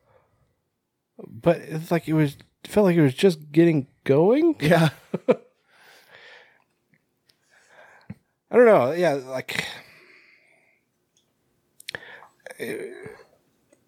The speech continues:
Speaker 1: it was a fine enough movie, I guess. It just felt like it was structured very weird. <laughs>
Speaker 2: Yeah, it almost felt like, like a couple episodes of a T V show.
Speaker 1: Kinda, yeah.
Speaker 2: But just,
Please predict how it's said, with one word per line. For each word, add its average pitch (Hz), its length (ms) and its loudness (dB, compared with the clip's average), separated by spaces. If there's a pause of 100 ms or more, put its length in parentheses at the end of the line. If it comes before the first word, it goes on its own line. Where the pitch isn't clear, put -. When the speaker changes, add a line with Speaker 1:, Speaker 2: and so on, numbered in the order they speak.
(420)
Speaker 1:
it 170 80 4
was 269 140 4
a 190 60 6
fine 175 540 -2
enough 139 320 2
movie, 104 540 -2
I 90 80 -10
guess. 92 500 -8
It 113 120 -10
just - 380 -6
felt - 480 -2
like 131 200 0
it 107 60 -4
was 90 160 -8
structured - 1080 -2
very 90 440 -4 (200)
weird. 90 800 -8 (760)
<laughs> - 120 0 (160)
Speaker 2:
Yeah, 185 300 2
it 196 180 -4
almost 240 400 0
felt 208 340 2
like, 170 340 0 (720)
like 139 120 0
a 135 60 -2
couple 160 240 0
episodes 160 360 0
of 143 100 2
a 139 40 0
T - 240 -2
V 123 180 4
show. - 420 -4 (720)
Speaker 1:
Kinda, 113 600 -2
yeah. 98 380 -4 (140)
Speaker 2:
But 110 140 2
just, 110 360 -6